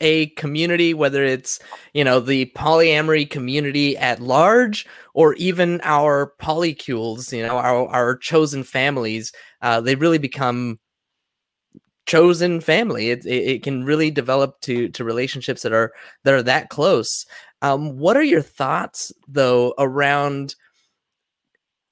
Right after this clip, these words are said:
that comparison, right? Like, you said that when you first met,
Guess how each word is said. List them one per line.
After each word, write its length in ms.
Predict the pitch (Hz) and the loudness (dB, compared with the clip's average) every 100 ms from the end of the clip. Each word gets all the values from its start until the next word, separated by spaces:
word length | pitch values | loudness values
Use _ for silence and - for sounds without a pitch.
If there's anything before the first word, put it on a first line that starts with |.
| _ _ _ 170 | _ _ _ -6
that 420 | 156 165 - - | 0 0 -2 -8
comparison, 1040 | 170 143 - 139 135 135 - 117 104 104 _ _ _ _ | -8 -6 -2 0 0 -2 -4 -6 -8 -10 _ _ _ _
right? 380 | 131 123 127 - | 0 0 -2 -4
Like, 300 | 139 123 180 | -6 -4 -6
you 100 | 185 | -2
said 220 | - 180 | -2 2
that 120 | 180 | 2
when 140 | 165 151 | 2 0
you 80 | |
first 440 | 139 - 165 160 151 | -4 4 4 4 -2
met, 320 | 143 143 | 0 0